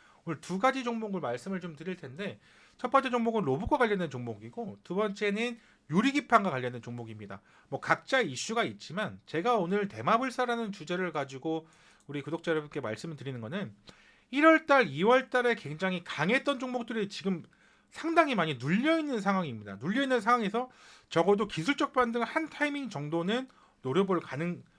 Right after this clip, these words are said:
그런 타점 정도는 나왔다라고 좀 말씀을 좀 드리거든요. 로봇과 관련해서 오늘 대표적인 뉴스가 이 현대차와 관련된 뉴스입니다. 보스턴 다이내믹스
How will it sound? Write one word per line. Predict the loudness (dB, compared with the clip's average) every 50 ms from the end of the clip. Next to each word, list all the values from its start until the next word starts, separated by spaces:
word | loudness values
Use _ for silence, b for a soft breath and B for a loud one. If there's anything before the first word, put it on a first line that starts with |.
| b b
그런 | 0 2 2 2 2
타점 | 0 -6 -12 -4 4 6 6 6 6
정도는 | 2 0 2 2 2 0 0 -2
나왔다라고 | -6 -4 0 2 2 2 4 2 2 2 2 0 -4
좀 | -6 -8
말씀을 | -8 -6 -8 -8 -8 -10 -14 -12
좀 | -12 -14 -14
드리거든요. | -12 -8 -6 -4 -2 -2 -4 -6 -10 -14 -16 -16 -18 -20 _ _ _ b b b b b b b b b b b b b b
로봇과 | 0 0 2 2 2 2 2
관련해서 | 4 2 2 0 -2 -4 -4 -4
오늘 | -4 -4 -4 -4
대표적인 | -6 -8 -6 -4 -4 -4 -2 -4 -4 -4 -6
뉴스가 | -6 -8 -10 -12 -14 -6 -4 -2 -2 -2 -2 -4 -8
이 | -12 -12 -10 -10 -10 -10 -12 B B B B B B B
현대차와 | -8 -4 2 2 2 2 2 4 4 6 6
관련된 | 6 4 2 0 -2 -2 -6 -8 -10 -10 -12
뉴스입니다. | -14 -14 -14 -14 -14 -14 -14 -14 -12 -12 -14 -14 -14 -12
보스턴 | -12 -12 -12 -10 -12 -14 -12
다이내믹스 | -10 -10 -10 -10 -10 -12 -14 -16 -14 -12 -10 -10